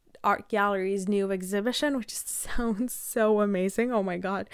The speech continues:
And we have a review of Tomorrow Love that I will be doing.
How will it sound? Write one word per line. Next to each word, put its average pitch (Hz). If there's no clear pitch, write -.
And 214
we 240
have 233
a 226
review 247
of 254
Tomorrow 208
Love 269
that 226
I 202
will 190
be 190
doing. 285